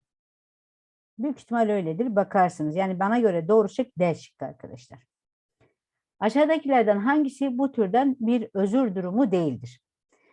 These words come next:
Diyor ki, dinden, dinen veya hukuken meşru sayılan,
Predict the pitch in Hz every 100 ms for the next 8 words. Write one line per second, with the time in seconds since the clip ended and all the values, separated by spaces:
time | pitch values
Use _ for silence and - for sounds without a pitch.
0 | _ - 247 339 233 165 135 151 214 302
1 | 240 208 226 226 - 226 294 220 185 196
2 | 220 175 185 190 262 254 185 175 185 180
3 | 240 240 - 165 156 165 170 123